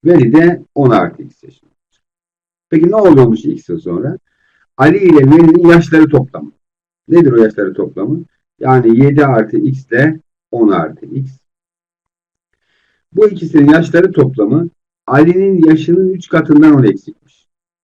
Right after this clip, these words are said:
Ali'nin yaşı yedi artı x'ti. Bunun üç katından on eksik olacak.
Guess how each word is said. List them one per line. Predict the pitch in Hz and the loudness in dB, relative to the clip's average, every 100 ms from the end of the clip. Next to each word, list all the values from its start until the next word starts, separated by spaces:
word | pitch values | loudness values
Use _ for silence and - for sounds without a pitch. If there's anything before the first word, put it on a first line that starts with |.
| - | -4
Ali'nin | 135 160 175 165 | 2 2 4 2
yaşı | 139 131 | 2 2
yedi | 165 151 151 | 2 4 4
artı | 143 117 - | 2 0 -4
x'ti. | - - _ 143 - _ _ _ _ _ _ 127 | -14 -16 _ -12 -12 _ _ _ _ _ _ 2
Bunun | 156 147 170 180 185 _ _ _ _ _ _ _ | 6 6 4 0 -8 _ _ _ _ _ _ _
üç | 151 160 139 135 | 2 4 4 0
katından | - 147 143 123 110 127 160 170 _ _ _ _ _ | -2 -2 -2 -4 -2 -2 -2 -4 _ _ _ _ _
on | 139 147 127 107 | 0 2 2 0
eksik | - 135 - 151 151 - - | -2 -4 -2 -2 -2 -12 -14
olacak. | 90 80 - | -12 -12 -16